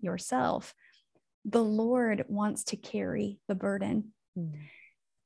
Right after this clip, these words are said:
Speaker 1: It is not for us to keep striving and keep putting bricks into this thing or keep saying, "I don't need anybody's help. I can carry the suitcase. It's fine."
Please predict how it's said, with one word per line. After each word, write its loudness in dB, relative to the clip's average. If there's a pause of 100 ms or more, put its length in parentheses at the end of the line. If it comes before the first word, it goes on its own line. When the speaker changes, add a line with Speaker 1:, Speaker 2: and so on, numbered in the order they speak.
(140)
Speaker 1:
It 10
is 6
not 6
for 0
us 2
to -2
keep 0
striving 4
and 4
keep 0 (120)
putting 6
bricks 4
into 6
this 2
thing 2
or 2
keep 0
saying, 2
"I 8
don't 10
need 10
anybody's 8
help. 6
I 6
can 6
carry 6
the 8
suitcase. 2
It's 0 (100)
fine." 6